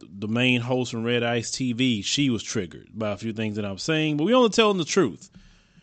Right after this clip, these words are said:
We're not gonna sit up here and tell any lies about, you know, white supremacy and racism. We're not gonna do that. We're only gonna point out the facts. Now, I talked about this, and I probably do a live stream, or not even a live stream, maybe a podcast,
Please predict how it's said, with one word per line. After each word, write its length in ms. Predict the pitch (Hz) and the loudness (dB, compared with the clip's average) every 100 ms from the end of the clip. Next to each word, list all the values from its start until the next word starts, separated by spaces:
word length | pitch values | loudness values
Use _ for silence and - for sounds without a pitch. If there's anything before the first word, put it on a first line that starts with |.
| _ | _
We're 140 | 160 202 | 2 4
not 140 | 226 | 6
gonna 120 | 208 | 4
sit 160 | - 190 | 4 4
up 140 | 165 | 4
here 160 | 170 143 | 2 0
and 100 | 127 | 2
tell 220 | 160 135 | 2 4
any 180 | 127 117 | 2 2
lies 480 | 113 117 113 110 107 | 2 4 2 0 -2
about, 460 | 101 104 104 98 - | -2 -2 -2 -6 -6
you 120 | 127 | -4
know, 100 | 107 | -4
white 280 | 98 110 107 | 0 0 0
supremacy 760 | 98 - 110 110 - 113 110 | -6 -2 -2 -2 -4 -4 -2
and 160 | 101 95 | -4 -2
racism. 560 | 107 107 123 143 170 | -2 0 -2 -2 -2
We're 100 | 190 | 0
not 200 | 208 123 | 0 0
gonna 180 | 104 101 | -2 -6
do 200 | 95 101 | -4 -4
that. 340 | 98 110 156 - _ _ _ _ _ - | -2 -2 -4 -10 _ _ _ _ _ 2
We're 160 | 156 | 4
only 160 | 208 233 | 6 4
gonna 180 | 208 185 | 4 2
point 300 | - 196 175 | 2 2 4
out 260 | 175 143 | 4 2
the 80 | 160 | -4
facts. 640 | - 202 101 - - - - 131 | 2 2 2 -2 -10 -10 -10 -4
Now, 540 | 143 147 143 139 - _ _ _ _ _ | 0 2 2 0 -4 _ _ _ _ _
I 100 | 151 | -2
talked 340 | 165 214 220 190 | 0 0 2 2
about 320 | 165 156 143 | 2 2 2
this, 220 | 160 143 | 2 2
and 80 | 147 | 0
I 40 | |
probably 300 | 139 190 175 | 2 0 2
do 140 | 151 131 | 2 2
a 20 | |
live 340 | 127 131 131 | 2 2 0
stream, 520 | - 139 135 135 131 | -2 -2 0 2 0
or 400 | 113 151 143 143 | 0 2 4 2
not 340 | 113 135 175 185 | -2 -4 0 2
even 160 | 143 | 2
a 40 | 113 | 2
live 280 | 110 110 104 | 0 -2 -4
stream, 160 | 117 | -2
maybe 180 | 143 147 | 0 0
a 40 | |
podcast, 800 | 113 120 110 107 110 107 107 - | 0 0 0 0 -2 0 -2 -4